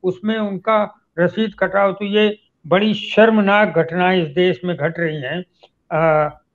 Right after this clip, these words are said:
मैं तो बहुत ही भर्त्सना करता हूँ। और ये कॉरिडोर जो है, अभी अशोक वाहन खेड़े जी ने कहा कि शिव जो हैं वो दिव्य, दिव्य हैं और दिव्यता ही उनका, उनका परिवेश है।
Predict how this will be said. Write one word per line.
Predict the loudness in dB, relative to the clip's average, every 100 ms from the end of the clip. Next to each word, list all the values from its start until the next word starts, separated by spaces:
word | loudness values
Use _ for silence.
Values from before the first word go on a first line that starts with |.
| -2
मैं | 0
तो | 2 4
बहुत | 6 4 2
ही |
भर्त्सना | -2 -2 -2 0 0
करता | 2 0 2 2
हूँ। | 2 -2 -8 _ -2
और | 2 2
ये | 0
कॉरिडोर | 0 2 2 2 4 4 4
जो | 4 4
है, | 4 2 -4 _ -8
अभी | -2 0 0 -4
अशोक | -4 -2 -2 0
वाहन | 0 0
खेड़े | -2 0 0
जी | 0 -2
ने | -2
कहा | 0 2 2 0 -6 _ _ _ -2
कि | 0 0 -4 -8 _ _ _ _ _
शिव | -18 0 4 4 4
जो | 4
हैं | 4 4 0 -6 -18 _ _ _ _
वो | 0
दिव्य, | 0 2 0 4 6 6
दिव्य | 2 -2 2 2
हैं | 2 2
और | 2 2
दिव्यता | -2 -4 -2 2 4
ही | 2
उनका, | 0 -4 0 2 0 -4 _ _
उनका | -10 -2 -2
परिवेश | 2 0 2 2 0 -2
है। | -8